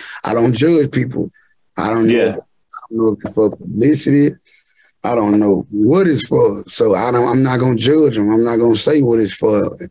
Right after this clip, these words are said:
Speaker 1: you know. So
Speaker 2: Okay. Okay.
Speaker 1: if he is going
Speaker 2: No.
Speaker 1: through, like, if Kanye is going through some shit, I, I send my prayers to him and his family and shit. Hopefully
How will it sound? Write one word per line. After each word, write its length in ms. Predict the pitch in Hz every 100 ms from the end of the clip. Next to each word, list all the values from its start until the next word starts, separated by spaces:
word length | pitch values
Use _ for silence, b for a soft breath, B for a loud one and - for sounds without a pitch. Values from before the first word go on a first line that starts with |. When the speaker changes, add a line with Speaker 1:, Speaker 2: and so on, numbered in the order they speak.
| _ -
Speaker 1:
you 100 | 98
know. 300 | 98 101 - _ _ _
So 340 | - 95 - -
Speaker 2:
Okay. 280 | - 214 202 _ _ _ -
Okay. 280 | 131 139 147
Speaker 1:
if 60 | - -
he 180 | - 170
is 180 | 160
going 120 | 143 156
Speaker 2:
No. 160 | -
Speaker 1:
through, 680 | 320 - _ 320 302 294 - -
like, 260 | 127 - - -
if 200 | 113 127
Kanye 260 | - 127 135 123 131
is 120 | 131
going 240 | 131 123 123
through 160 | 131
some 280 | 127 - 123
shit, 360 | - - - -
I, 680 | 196 - - _ _ - -
I 40 |
send 240 | - - 123
my 120 | 131
prayers 360 | - 127 127 123
to 80 | 123
him 160 | 120
and 140 | 127 131
his 140 | -
family 340 | - 123 123
and 100 | 123
shit. 220 | 127 - -
Hopefully 440 | - - 190 -